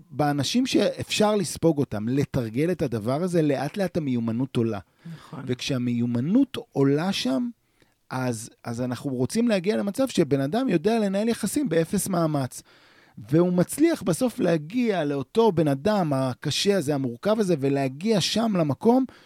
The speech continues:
Speaker 1: שבו הוא מצליח רגע
Speaker 2: לתת לו את
Speaker 1: לייצר
Speaker 2: מה שהוא צריך, אבל בלי לפגוע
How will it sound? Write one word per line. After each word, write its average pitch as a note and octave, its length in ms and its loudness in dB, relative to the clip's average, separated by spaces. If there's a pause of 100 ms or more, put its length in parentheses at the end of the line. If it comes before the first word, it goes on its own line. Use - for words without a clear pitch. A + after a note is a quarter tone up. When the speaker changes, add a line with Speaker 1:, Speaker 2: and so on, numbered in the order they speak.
(280)
Speaker 1:
שבו D#3 240 2
הוא A3+ 120 6
מצליח A3 500 2
רגע A#3 380 4 (520)
Speaker 2:
לתת - 60 4
לו E3+ 240 10
את D#3 60 0
Speaker 1:
לייצר G#3+ 180 0
Speaker 2:
מה G3+ 80 -2
שהוא G#3 160 -4
צריך, G#3 400 -6
אבל D#3+ 140 -4
בלי F3 220 -4
לפגוע E3 460 -4